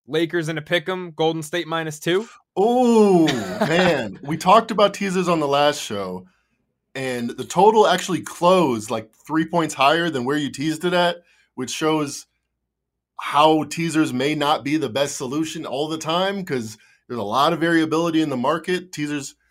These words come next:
Speaker 2: reduce that variability. But I tell you this, whether you want to tease or money line parlay, I'm pretty confident the Lakers and Warriors are going two and oh tomorrow night. So, yeah, sprinkle on it. Yeah, bet,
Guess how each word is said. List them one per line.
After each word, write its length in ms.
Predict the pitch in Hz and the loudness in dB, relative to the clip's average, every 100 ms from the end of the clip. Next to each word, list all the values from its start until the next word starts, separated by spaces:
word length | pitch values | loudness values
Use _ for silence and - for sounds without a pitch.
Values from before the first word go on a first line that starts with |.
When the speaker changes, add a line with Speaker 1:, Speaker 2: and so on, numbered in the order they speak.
| _ _ _ _ - | _ _ _ _ -12
Speaker 2:
reduce 360 | 120 120 240 | -6 -2 -2
that 220 | - 123 117 | -2 -4 -4
variability. 800 | 110 107 98 104 104 104 104 - _ - | -4 -4 -6 -6 -8 -8 -10 -12 _ -4
But 80 | 151 | -2
I 60 | |
tell 200 | 208 226 | 0 2
you 120 | 170 120 | 0 0
this, 420 | 123 92 - - _ _ - | -4 -4 -10 -18 _ _ -8
whether 180 | 196 | -4
you 80 | 233 | 0
want 200 | 208 165 | 0 0
to 80 | - | -4
tease 240 | 165 175 | -4 -2
or 60 | 147 | -2
money 260 | 127 139 143 | -2 -2 0
line 240 | 139 139 | 0 0
parlay, 540 | 120 131 143 143 139 131 _ _ _ _ _ _ _ - | -2 -2 0 2 0 -4 _ _ _ _ _ _ _ -10
I'm 120 | 214 | -6
pretty 200 | 285 - | -4 -2
confident 460 | 151 160 160 127 | 0 0 0 -4
the 60 | 107 | -2
Lakers 400 | 123 147 139 117 | -2 -2 -4 -4
and 100 | 104 | -2
Warriors 320 | 120 139 110 | 0 0 -2
are 60 | 101 | -4
going 220 | 117 107 | -4 -6
two 180 | 135 131 | -6 -6
and 100 | 120 | -4
oh 100 | 143 | -4
tomorrow 360 | 117 101 101 | -4 -6 -8
night. 300 | 104 101 104 - _ _ _ _ _ | -10 -10 -12 -16 _ _ _ _ _
So, 460 | - 139 131 131 170 | -4 0 0 0 0
yeah, 220 | 240 190 | 2 2
sprinkle 460 | - 262 302 180 | 2 0 2 4
on 160 | 131 95 | 2 0
it. 100 | 90 | 0
Yeah, 140 | 165 | 0
bet, 320 | 113 196 233 | 4 4 4